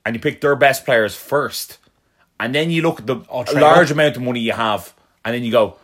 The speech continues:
Speaker 1: 'Right, which good players can I get in?'" And that's the way I did it.
Speaker 2: Yeah.
Speaker 1: I looked at, like, Salah, and it was, like, thirteen million. And I was like, "I can get Mane." You might score slightly less points, but, like, it's similar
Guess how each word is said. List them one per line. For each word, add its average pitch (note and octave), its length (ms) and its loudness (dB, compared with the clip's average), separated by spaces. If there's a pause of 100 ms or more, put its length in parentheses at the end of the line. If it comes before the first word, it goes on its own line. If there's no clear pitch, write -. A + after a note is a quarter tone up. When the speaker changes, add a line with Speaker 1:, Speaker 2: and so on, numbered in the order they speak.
(140)
Speaker 1:
'Right, A#2+ 320 0 (280)
which C#3+ 220 -4
good E3 240 4
players C#3 360 2
can A#2 100 -8
I G#2+ 80 -4
get G2+ 140 0
in?'" F2+ 160 -6 (760)
And A2+ 360 -4
that's C#3 180 -2
the C3 80 -6
way A#2 80 4
I B2+ 160 4
did A#2+ 140 -4
it. E2+ 120 -10 (140)
Speaker 2:
Yeah. - 100 -14
Speaker 1:
I B2 80 4
looked D#3 220 0
at, D#3 80 0
like, B2+ 120 -2
Salah, C3+ 520 0
and G#2+ 100 -12
it - 20 -8
was, G#2 100 -8
like, A2+ 140 -6
thirteen B2+ 320 -8
million. G2+ 320 -8
And G#2 80 -10
I - 40 -4
was A2 80 -4
like, G#2+ 140 -4 (260)
"I A2+ 40 -6
can A#2+ 60 -10
get C#3 140 -4
Mane." B2 360 -2 (680)
You B2 60 -8
might D3+ 160 0
score C3 200 -4
slightly C#3 360 -4
less B2 200 0
points, G2+ 340 -10
but, G#2+ 340 0
like, G2+ 260 -6 (180)
it's G#2 160 -14
similar B2 600 -2